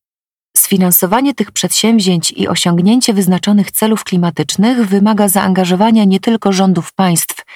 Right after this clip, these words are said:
i sektora samorządowego, ale również zmobilizowania środków prywatnych, uważają autorzy raportu Perspektywy rozwoju rynku zielonych obligacji w Polsce,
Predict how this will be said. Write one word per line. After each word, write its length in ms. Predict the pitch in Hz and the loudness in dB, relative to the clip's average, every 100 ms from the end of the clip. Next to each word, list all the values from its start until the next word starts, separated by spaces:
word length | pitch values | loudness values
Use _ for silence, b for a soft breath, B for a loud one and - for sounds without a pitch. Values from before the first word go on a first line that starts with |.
| B | B
i 80 | 170 | -4
sektora 400 | - - 202 185 | -4 -2 -2 0
samorządowego, 960 | - 175 170 165 160 160 156 151 240 277 B B B B - | 0 -2 0 0 0 0 -2 0 -2 -2 B B B B -2
ale 180 | 190 | 2
również 320 | 240 262 240 208 | 2 4 2 4
zmobilizowania 800 | 202 269 233 208 196 190 185 | 2 2 2 2 2 2 2
środków 460 | 180 185 185 - 170 | 0 0 -2 -4 -4
prywatnych, 680 | 175 170 151 - 156 - - b b b b - | -2 0 -2 -2 -6 -6 -16 b b b b -4
uważają 480 | 202 196 202 185 180 | 0 2 2 2 0
autorzy 420 | 170 170 180 175 | -2 -2 0 0
raportu 540 | 165 - 190 - 175 b b - | 0 0 0 0 -4 b b -4
Perspektywy 640 | 262 254 208 202 196 185 | -2 -2 -4 -4 -2 0
rozwoju 440 | 180 170 180 175 | 0 0 0 2
rynku 320 | 170 190 185 170 | 2 0 0 0
zielonych 440 | 170 170 165 - | 0 0 -2 -4
obligacji 500 | 147 156 156 151 143 | -2 0 0 -2 -6
w 80 | - | -4
Polsce, 560 | 147 147 - - 262 | -2 0 -2 0 -2